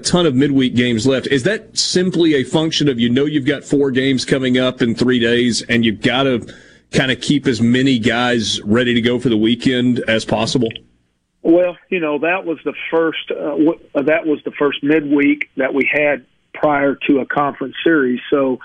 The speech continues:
Speaker 1: Right.
Speaker 2: all series, all weekend series prior to that had been three game series. So that moved us into a four game.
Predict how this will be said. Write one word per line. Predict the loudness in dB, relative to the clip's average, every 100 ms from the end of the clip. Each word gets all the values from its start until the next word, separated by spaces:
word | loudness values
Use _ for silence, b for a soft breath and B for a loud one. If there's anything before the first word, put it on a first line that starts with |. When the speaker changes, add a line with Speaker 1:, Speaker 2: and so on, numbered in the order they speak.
| B -2
Speaker 1:
Right. | 0
Speaker 2:
all | 0 -2 -4 0
series, | 2 4 2 0 -6 _
all | -2 2
weekend | 2 0 0 -6 -2
series | 0 0 -2
prior | 0 0 2
to | 0
that | 0 -2
had | -6
been | -8 -4
three | 0 2 0 -4 -8
game | -2 -2 -2 -4 0
series. | 2 2 -2 -4 -10 _ -6 0
So | 2
that | 2 2
moved | 2 2 2
us | -2 -6
into | -6 -4 -4
a | -2
four | 0 2
game. | 0 -2 -2 -4